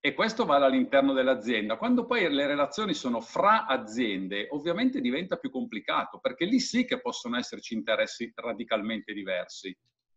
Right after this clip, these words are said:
Cioè, se io lavoro per un terzo, è chiaro che i suoi interessi sono diversi dai miei. Per forza, siamo due entità diverse. E lì scali ancora di un livello.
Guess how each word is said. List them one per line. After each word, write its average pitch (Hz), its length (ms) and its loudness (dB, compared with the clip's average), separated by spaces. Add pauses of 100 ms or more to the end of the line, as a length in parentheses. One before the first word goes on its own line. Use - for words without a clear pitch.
(640)
Cioè, - 160 -4
se 147 200 -2
io 226 560 6
lavoro 143 380 4
per 131 120 -4
un 127 240 0
terzo, 101 720 -2
è 156 100 -4
chiaro 403 240 -2
che 330 100 -2
i - 40 0
suoi 127 160 -2
interessi 117 400 0
sono 113 200 -6
diversi 104 380 -4
dai 104 160 -4
miei. 90 440 -6 (1600)
Per 165 160 -4
forza, - 420 0
siamo 143 260 2
due 156 160 2
entità 175 320 2
diverse. 156 680 -2 (1700)
E 135 100 -2
lì 175 120 0
scali 131 320 2
ancora 165 300 0
di 139 100 0
un 131 80 4
livello. 107 680 -2